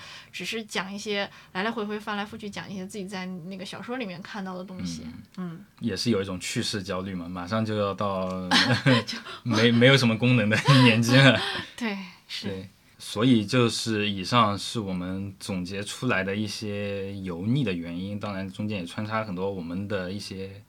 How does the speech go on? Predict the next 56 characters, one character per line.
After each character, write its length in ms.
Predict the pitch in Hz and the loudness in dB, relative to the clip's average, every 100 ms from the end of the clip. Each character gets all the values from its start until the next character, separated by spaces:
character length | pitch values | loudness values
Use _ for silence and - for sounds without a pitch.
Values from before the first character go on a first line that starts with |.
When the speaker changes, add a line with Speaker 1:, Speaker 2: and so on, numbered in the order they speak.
| _ - _ _ _ | _ -20 _ _ _
Speaker 2:
案 200 | - 139 | 0 2
例。 160 | 175 - - - | 2 0 -10 -2
Speaker 1:
嗯。 360 | 226 202 185 - | 0 0 -6 -8
Speaker 2:
对， 200 | 92 82 92 _ _ _ _ | -8 -8 -12 _ _ _ _
我 180 | - 107 | -4 -4
看 220 | - 185 | 2 6
了 60 | 175 | 8
那 100 | 160 | 8
么 100 | 147 | 6
多 140 | 131 | 6
油 220 | 117 98 | 6 4
腻 140 | 120 135 | 6 6
男 200 | 95 92 | 4 -2
之 80 | 107 | -4
后， 340 | 123 101 92 _ | 0 0 -2 _
Speaker 1:
嗯。 180 | 202 202 - | -8 -8 -6
Speaker 2:
就 160 | - 143 | 0 2
我 140 | 104 | 2
会 160 | 107 127 | 2 2
意 100 | 127 | 0
识 120 | 104 | 0
到， 200 | 104 98 | 2 2
其 240 | - - | -2 -6
实 60 | 104 | -6
自 240 | - 160 | -4 -4
己 100 | 113 | -2
好 160 | 95 87 | -4 -2
像 440 | 107 110 104 98 | -2 0 -2 -6
现 280 | 92 - 113 | -8 -2 0
在 220 | 110 104 | 2 2
越 140 | 113 123 | 4 4
来 120 | 98 | 4
越 120 | 117 | 2
跟 240 | 113 110 | 2 2
男 200 | 104 92 | 2 -2
生 460 | 104 - 113 110 113 - _ _ _ _ - | -4 -2 0 0 -2 -6 _ _ _ _ -16
很 180 | - | -10
难 140 | 90 90 | -8 -6
交 160 | 107 | -4
朋 220 | 117 - 82 | -6 -8 -10
友。 100 | - - _ _ | -12 -14 _ _
Speaker 1:
你 100 | 208 | -8
看 180 | 196 339 | -4 -4
的 100 | 247 | -4
时 60 | 226 | -6
候 100 | 208 | -6
会 320 | 226 202 196 - | -6 -8 -10 -8
对 120 | 240 | -6
号 220 | 220 233 | -4 -4
入 160 | 208 214 | -4 -6
座 180 | 208 196 | -8 -8
身 240 | 196 208 | -6 -6
边 160 | 196 196 | -6 -6
的 60 | |
人 160 | 190 - | -10 -14
吗？ 120 | 190 | -18